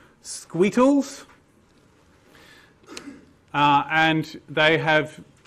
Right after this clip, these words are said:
you, this card shows what your squeetle looks like, and not all squeetles look the same. And your card also shows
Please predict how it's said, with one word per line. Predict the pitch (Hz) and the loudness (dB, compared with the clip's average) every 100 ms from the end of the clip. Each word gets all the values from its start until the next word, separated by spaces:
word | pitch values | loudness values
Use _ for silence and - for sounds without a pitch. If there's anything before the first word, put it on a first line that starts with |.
| _ _ _ | _ _ _
you, | 147 151 - | -4 -4 -4
this | 143 131 | -4 -4
card | - 180 170 | -2 2 2
shows | 165 - 160 139 | 2 -2 -2 -2
what | 160 | -2
your | 143 143 | -2 -4
squeetle | - 190 175 147 | -2 -2 -2 -2
looks | 151 202 - | -2 -2 -2
like, | 220 226 | -2 -2
and | 156 147 | -4 -4
not | 165 160 | -4 -2
all | 147 | -2
squeetles | 131 - 143 143 127 | -2 -6 -4 -4 -6
look | 139 | -6
the | 139 | -8
same. | - - 180 226 220 - - - - _ - | -8 -4 -2 -2 -4 -8 -20 -20 -20 _ -6
And | 147 | -2
your | 147 151 | -2 -2
card | - 170 165 | 0 2 4
also | 175 170 180 160 | 2 0 -2 -2
shows | - 165 160 156 | -2 0 0 0